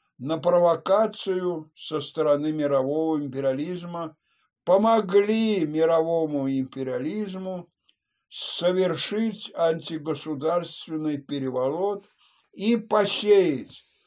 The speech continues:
невиданный, чудовищный раздрай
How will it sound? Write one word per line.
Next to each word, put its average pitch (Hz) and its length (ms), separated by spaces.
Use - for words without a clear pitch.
невиданный, 180 1500
чудовищный 196 1500
раздрай 131 720